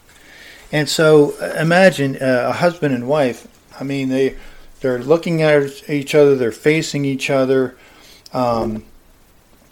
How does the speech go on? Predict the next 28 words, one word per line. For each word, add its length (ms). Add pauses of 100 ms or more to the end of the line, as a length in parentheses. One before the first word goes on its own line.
(140)
they, 240
they're 200
saying 340
things 300
like, 280
"I 120
love 360
you," 180
or, 460
"I'm 200
disappointed 720
in 160
you," 340
or, 420
"I'm 140
proud 360
of 160
you," 240 (120)
or, 400
"I 140
believe 440
in 120
you," 300
or, 500
"You 200
hurt 320
me," 200 (480)
or, 480